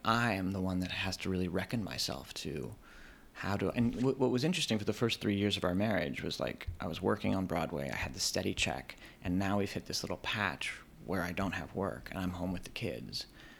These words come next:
And it's, it's tough. Frankie and I spoke about it.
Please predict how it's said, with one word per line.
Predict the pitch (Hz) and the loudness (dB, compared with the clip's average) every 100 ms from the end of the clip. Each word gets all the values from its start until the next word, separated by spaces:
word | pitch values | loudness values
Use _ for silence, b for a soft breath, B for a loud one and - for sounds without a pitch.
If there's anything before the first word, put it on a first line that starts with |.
| B B | B B
And | - 101 | -2 0
it's, | 113 - - - - - - - - - - - - - | 2 0 0 -4 -12 -20 -20 -20 -20 -20 -20 -20 -20 -10
it's | - - | -4 -2
tough. | - 190 | 0 -2
Frankie | - - 139 - | 0 2 2 2
and | 104 | 2
I | |
spoke | 104 139 143 | 2 0 0
about | - - | 0 0
it. | - | -2